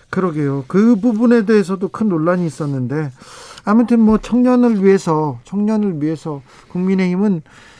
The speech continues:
움직이기, 움직이고 있습니다. 아무튼 정책을 내고 이런 아이디어를 낸다는 것 자체가 뭐, 청년들한테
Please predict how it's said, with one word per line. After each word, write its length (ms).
움직이기, 960
움직이고 540
있습니다. 560
아무튼 420
정책을 520
내고 280
이런 420
아이디어를 420
낸다는 460
것 120
자체가 480
뭐, 160
청년들한테 800